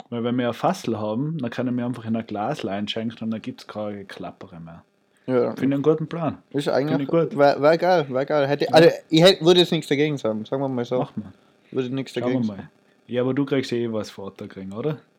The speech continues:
Speaker 2: Ich hoff's, ich hoff's.
Speaker 1: Ja, schauen wir mal.
Speaker 2: Aber ein Fassel so wär nicht schlecht.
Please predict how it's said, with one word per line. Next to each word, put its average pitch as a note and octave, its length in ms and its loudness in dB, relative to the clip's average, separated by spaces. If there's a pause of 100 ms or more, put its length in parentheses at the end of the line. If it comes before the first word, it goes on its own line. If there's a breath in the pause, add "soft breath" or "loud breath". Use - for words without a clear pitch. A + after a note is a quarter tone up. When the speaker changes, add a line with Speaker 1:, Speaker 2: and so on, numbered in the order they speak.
Speaker 2:
Ich A#2+ 260 2
hoff's, C#3 280 2
ich A2 80 -2
hoff's. C3+ 260 -4 (260)
Speaker 1:
Ja, - 60 -20 (320)
schauen F#2+ 220 -18
wir F2+ 80 -18
mal. F#2 240 -20 (180)
Speaker 2:
Aber B2 320 6
ein C3+ 160 10
Fassel A#2 440 4
so G#2+ 540 -2 (220)
wär G2+ 520 -4
nicht G2+ 240 -10
schlecht. - 260 -14